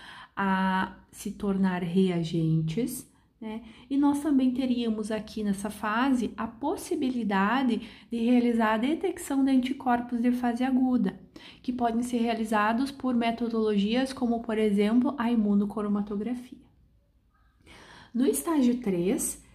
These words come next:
é um período onde o paciente, ele apresenta uma sintomatologia respiratória grave, e nesse período ele apresenta também uma alta carga viral. Então, do ponto de vista de prevenção,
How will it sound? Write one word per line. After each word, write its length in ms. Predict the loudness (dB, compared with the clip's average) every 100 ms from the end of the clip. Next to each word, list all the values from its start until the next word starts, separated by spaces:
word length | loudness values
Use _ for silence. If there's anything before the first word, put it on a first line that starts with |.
| -20 0
é 100 | 4
um 120 | 6
período 640 | 6 4 2 0 0 0
onde 300 | 0 2 2
o 60 | 0
paciente, 560 | -4 -4 -2 -2 -2
ele 100 | -2
apresenta 560 | -2 -2 -2 -4 -4 -6
uma 160 | -6 -6
sintomatologia 1000 | 2 2 4 2 0 0 0 2 2 4
respiratória 880 | 4 2 -4 -2 -2 -2 -4 -4 -6
grave, 800 | -4 -2 0 0 0 -2 -4 -8 -18 -18 -6
e 120 | 4
nesse 340 | 4 4 2 0
período 440 | 2 2 2 2
ele 120 | 0
apresenta 640 | 0 -2 -2 0 0 0 -2
também 640 | -2 4 4 4 0 -2 -4
uma 300 | -2 0 0
alta 360 | 0 -2 -6
carga 400 | -6 -4 -2 -2
viral. 340 | -2 -4 -8 -12 -20 _ _ _ _ -20 -20 -20 -20 -4
Então, 280 | -2 0 2
do 100 | 0
ponto 340 | 0 -4 4
de 120 | 4 6
vista 340 | 4 2 2
de 140 | 2
prevenção, 1040 | 0 -2 0 0 2 2 0 0 -2 -2